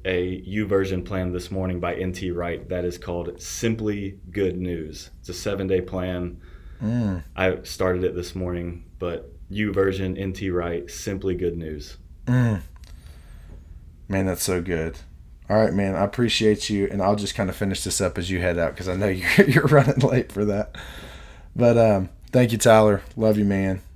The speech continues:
Speaker 2: Have a, have a great, fantastic day.
Speaker 1: All right, man.
Speaker 2: All right, deuces. And so for me, everybody,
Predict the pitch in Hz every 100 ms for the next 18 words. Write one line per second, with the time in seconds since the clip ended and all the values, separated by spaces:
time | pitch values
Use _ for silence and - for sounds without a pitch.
0 | - 92 92 95 92 92 95 92 92 87
1 | - 90 85 90 87 82 85 85 85 -
2 | - - - - - - 98 90 92 90
3 | 87 - - - - - - - 92 85
4 | - 117 104 98 92 - - _ _ _
5 | _ _ _ _ _ - _ _ _ _
6 | _ _ 120 117 - 127 113 104 98 110
7 | 165 143 101 95 92 87 95